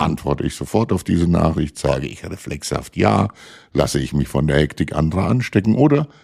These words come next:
atme ich kurz mal durch, sortiere und wähle dann meinen nächsten Schritt. Hier eine Leitfrage, die hilft. Worauf konzentriere ich mich jetzt? Vielleicht nicht auf alles, was möglich wäre, nicht auf alles, was jemand von mir erwartet,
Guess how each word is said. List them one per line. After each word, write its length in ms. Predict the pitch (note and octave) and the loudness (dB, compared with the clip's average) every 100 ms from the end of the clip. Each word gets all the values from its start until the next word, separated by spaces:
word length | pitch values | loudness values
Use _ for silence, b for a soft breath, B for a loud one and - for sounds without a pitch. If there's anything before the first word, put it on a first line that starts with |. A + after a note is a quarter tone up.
| b b b _ _ | b b b _ _
atme 400 | - - - C#2 | -2 -2 -2 -10
ich 160 | - - | -14 -16
kurz 320 | - B1+ - | -14 -14 -14
mal 180 | - - | -18 -18
durch, 500 | - F#2 G2 G2+ - _ _ | -8 -6 -6 -8 -16 _ _
sortiere 800 | - - - - E2 D#2+ D#2+ E2 b b b b b - | -16 -16 -14 -8 -4 -2 0 -2 b b b b b 2
und 260 | D3+ F#3+ | 4 4
wähle 300 | C#2+ C#2+ C#2 | 0 -8 -8
dann 220 | D2 D2+ D2+ | -8 -6 -6
meinen 420 | C2+ A#1+ C2 C#2+ | -6 -8 -8 -8
nächsten 480 | - - - D2 E2 | -10 -14 -12 -10 -10
Schritt. 420 | - - - - _ _ _ _ _ _ _ _ _ _ _ _ _ _ _ | -12 -14 -16 -20 _ _ _ _ _ _ _ _ _ _ _ _ _ _ _
Hier 260 | _ D#3 C#3+ | _ 4 4
eine 440 | F2 D#2 D#2+ E2 D#2 - | 4 4 4 2 -2 -10
Leitfrage, 840 | - C#2 D2 - D#2+ E2+ F#2+ G#2 A2 | -10 -6 -6 -4 -2 0 0 -2 -2
die 260 | - C3 | 0 2
hilft. 460 | C#3 A#2+ D2 - - - - - | 4 4 2 -8 -16 -16 -20 -8
Worauf 480 | D#2+ G#2 C#3+ C3+ - | 0 2 2 0 -2
konzentriere 720 | - A2+ G#2+ G2 - G2 F#2+ | -4 -4 -4 -4 0 0 0
ich 200 | F2 - | -6 -6
mich 240 | D2 - | -8 -6
jetzt? 260 | - - - | -6 -6 -10
Vielleicht 480 | - F2 G2+ C3+ - | -6 0 2 0 -2
nicht 220 | F2+ - | -4 -4
auf 160 | - - | -6 0
alles, 280 | E2+ F2 | 2 2
was 200 | - C#2 | -2 -6
möglich 480 | C#2 D2+ F#2 C3+ A#2 | 2 4 4 2 0
wäre, 280 | B2+ B2+ B2 | 2 4 4
nicht 220 | F#2 - | 0 -2
auf 140 | D#2+ - | -6 -2
alles, 240 | - - | -2 -4
was 160 | C#2+ - | -8 -8
jemand 300 | C#2 C2 - | -6 -6 -6
von 180 | - | -8
mir 160 | - D2 | -4 -4
erwartet, 680 | - B1 B1+ C#2 - B2+ | -4 -6 -4 -2 2 2